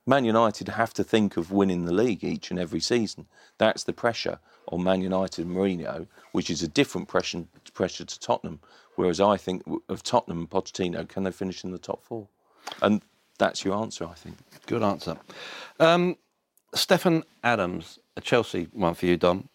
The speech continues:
Speaker 2: Uh, do you think Eden Hazard can replicate what Mo Salah did last year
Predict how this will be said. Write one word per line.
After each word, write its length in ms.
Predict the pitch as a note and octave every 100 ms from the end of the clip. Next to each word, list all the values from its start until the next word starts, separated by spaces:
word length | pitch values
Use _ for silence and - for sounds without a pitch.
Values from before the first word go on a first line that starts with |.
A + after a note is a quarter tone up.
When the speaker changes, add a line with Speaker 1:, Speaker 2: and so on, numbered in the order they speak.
| _
Speaker 2:
Uh, 140 | G2+
do 100 | G#2
you 60 | D#3
think 240 | E3 F3+ C3+
Eden 260 | C#3+ C3+
Hazard 520 | A#2 A#2+ G#2+ F#2+ G2
can 220 | - G2+ G2+
replicate 580 | C3 - A2 - G2 -
what 180 | G#2 -
Mo 240 | A2 A2
Salah 360 | - - G2+ F2+
did 240 | F2 E2 _ -
last 400 | G#2 A#2+ - -
year 240 | D2 D#2+